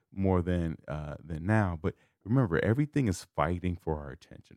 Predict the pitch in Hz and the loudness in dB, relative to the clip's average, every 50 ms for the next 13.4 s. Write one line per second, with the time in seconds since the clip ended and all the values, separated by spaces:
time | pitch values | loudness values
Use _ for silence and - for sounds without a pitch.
0 | _ _ - - - - _ - - 107 104 101 101 95 - - _ - - - | _ _ -18 -16 -16 -18 _ -2 2 2 2 2 0 -2 -6 -12 _ -10 -10 -10
1 | - _ 92 95 95 92 92 92 92 - - - - - - - 78 87 90 90 | -6 _ 0 0 0 0 0 -4 -6 -8 -14 -14 -12 -10 -10 -8 -2 0 0 0
2 | 90 - - _ _ _ _ _ _ _ _ _ - 98 78 76 78 73 71 71 | 0 -2 -4 _ _ _ _ _ _ _ _ _ -2 0 0 2 -2 -2 -4 -6
3 | - - - - 65 - - - - - 92 82 78 78 73 - 69 - 85 82 | -10 -14 -10 -10 -10 -10 -10 -14 -8 -4 0 0 0 0 -2 -6 -6 -2 0 2
4 | 90 98 95 - - - 95 90 87 87 90 - - _ _ _ _ - - 90 | 4 4 2 0 -2 -4 -4 -4 -4 -6 -10 -14 -18 _ _ _ _ -4 2 4
5 | 95 95 98 92 - _ _ _ _ _ _ _ _ - 87 85 82 80 78 76 | 4 4 4 2 -2 _ _ _ _ _ _ _ _ 0 2 2 4 2 0 -2
6 | 73 - - - 98 98 85 73 - - 98 107 131 151 147 127 - - 98 - | -6 -8 -2 2 4 4 4 2 -2 2 2 4 6 6 4 4 2 -2 -2 0
7 | - 113 120 131 127 110 92 82 80 87 90 87 90 - - - 85 80 78 - | 0 0 0 2 0 0 -2 -2 0 0 0 0 0 -2 -6 -8 -8 -8 -8 -12
8 | - - 78 - - - 82 76 - - - - 78 73 78 - _ _ _ _ | -12 -14 -14 -16 -8 -8 -8 -8 -8 -10 -6 -6 -6 -6 -6 -12 _ _ _ _
9 | _ _ - 101 95 - - - 135 135 139 131 110 95 98 107 107 101 98 92 | _ _ -2 -2 -2 -2 4 4 6 6 6 6 6 6 6 6 6 6 4 2
10 | 85 80 92 92 90 82 - - _ _ _ 120 135 135 - - 110 92 - 90 | 2 0 -2 -2 -2 -4 -4 -8 _ _ _ 4 4 4 2 -2 -6 2 4 4
11 | 85 82 80 76 78 - - _ _ _ _ _ _ _ _ 101 98 98 - - | 4 4 2 0 -2 -6 -8 _ _ _ _ _ _ _ _ 4 4 4 2 0
12 | - 98 87 80 80 82 85 85 85 78 71 71 71 - _ 80 78 - - 85 | 0 2 2 2 0 0 -2 -2 -2 -4 -6 -8 -10 -10 _ -10 -10 -2 0 0
13 | 80 78 76 76 73 71 - | 0 0 -2 -6 -8 -10 -12